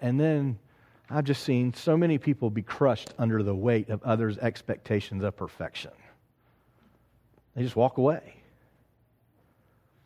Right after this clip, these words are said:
But what we see in Scripture is that we are called into a journey of growth. We are not expected to start out as mature and have everything together.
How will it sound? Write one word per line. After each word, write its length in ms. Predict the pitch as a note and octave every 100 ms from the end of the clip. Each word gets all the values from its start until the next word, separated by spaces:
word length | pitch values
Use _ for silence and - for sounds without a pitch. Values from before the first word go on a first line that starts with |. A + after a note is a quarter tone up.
| _ _ _ _ _ _ _ _ _ _ _ _
But 80 | C3+
what 180 | D3+ C#3+
we 120 | C#3+
see 180 | - D#3
in 80 |
Scripture 540 | A#2+ - A3+ - C#3+ B2+
is 240 | D3+ C3+
that 320 | C3 C3+ - - _ -
we 160 | C#3+
are 100 | F#3+
called 380 | - D#3+ D#3+ F#3
into 280 | C#3+ - D3+
a 120 | C3+
journey 420 | A#2 B2+ C#3+ D#3 B2
of 200 | A#2 G#2+
growth. 760 | A2+ B2 A#2 F#2+ - - - _ _ _ _ _ _ _ _ _ _ _ _ _ _ _ -
We 180 | F3+
are 80 | A3
not 340 | E3+ E3+ G3+ E3
expected 640 | D3+ - - D#3+ - C3+
to 100 | -
start 520 | A#2+ - - D3+ D#3 -
out 300 | D3 C#3 A#2+
as 260 | C#3+ B2+ G#2+ -
mature 720 | B2 - - D3 A#2+ F2+ E2 - -
and 140 | A#2+
have 200 | A#2 A#2
everything 540 | B2 A2+ A#2 - G#2 G2
together. 500 | G#2+ F#2+ F#2 E2